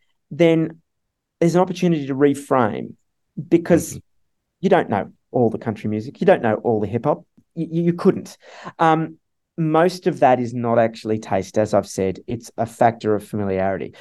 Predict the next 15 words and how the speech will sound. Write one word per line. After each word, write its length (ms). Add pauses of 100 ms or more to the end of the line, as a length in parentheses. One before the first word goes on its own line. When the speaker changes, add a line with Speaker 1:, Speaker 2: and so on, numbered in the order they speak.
(140)
Speaker 1:
So 140
curiosity 720
is 140
key. 580
Um, 220
and 140
even 200
if 140
you're 80
not 260
curious, 460 (760)
being 440
willing 480 (360)
to 80
say, 600